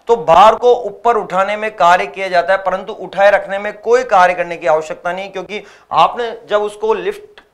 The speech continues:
किया, displacement हुआ, अब आपने force लगा रखा उस पे, hold किया हुआ, displacement zero, तो आपको उसको उठाए रखने में कोई कार्य नहीं करना पड़ेगा। तो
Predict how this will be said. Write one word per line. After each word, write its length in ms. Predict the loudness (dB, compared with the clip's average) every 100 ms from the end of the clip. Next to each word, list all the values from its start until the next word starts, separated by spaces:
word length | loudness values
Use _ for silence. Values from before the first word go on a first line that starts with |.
| -8
किया, 440 | 0 2 2 -2 -18 _ _ _ _
displacement 600 | -18 -14 -8 -8 -8 -6
हुआ, 160 | 0 2 0 -2
अब 120 | 2
आपने 280 | 2 2 -4
force 320 | -6 -6 -4
लगा 180 | -2 0
रखा 200 | 0 -2
उस 160 | -4 -6
पे, 80 | -8
hold 320 | -6 -6 -6
किया 140 | -4
हुआ, 200 | -2 0
displacement 800 | -2 -8 -16 -16 -14 -12 -12 -12
zero, 240 | -10 -8 -8 -8 -20 _ _
तो 360 | 2 2 -2 _
आपको 380 | 4 4 2 -6
उसको 300 | -8 -2 0 0 -4 -14 -12
उठाए 280 | 0 2 4
रखने 380 | 2 -2 -8
में 140 | -6 -8 -4
कोई 200 | -2 0
कार्य 340 | 2 2 0
नहीं 320 | -6 -12 -12
करना 240 | -10 -8 -6
पड़ेगा। 360 | -6 -2 -2 -2 -6 _
तो 80 | _